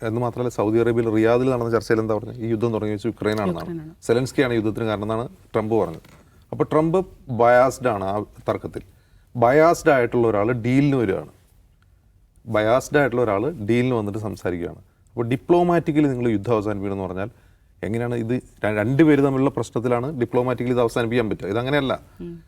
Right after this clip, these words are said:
Speaker 1: ഏകപക്ഷീയമായ ഒരു രാജ്യം മറ്റൊരു രാജ്യത്തെ ആക്രമിച്ച് കീഴ-, കീഴ്പ്പെടുത്തിയിരിക്കുകയാണ്. അതിൻ്റെ ഒരു, ഒരു വലിയ ഭാഗം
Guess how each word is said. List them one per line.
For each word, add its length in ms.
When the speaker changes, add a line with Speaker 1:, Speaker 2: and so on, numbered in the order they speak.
Speaker 1:
ഏകപക്ഷീയമായ 680
ഒരു 80
രാജ്യം 340
മറ്റൊരു 220
രാജ്യത്തെ 260
ആക്രമിച്ച് 460
കീഴ-, 180
കീഴ്പ്പെടുത്തിയിരിക്കുകയാണ്. 640
അതിൻ്റെ 160
ഒരു, 460
ഒരു 120
വലിയ 220
ഭാഗം 360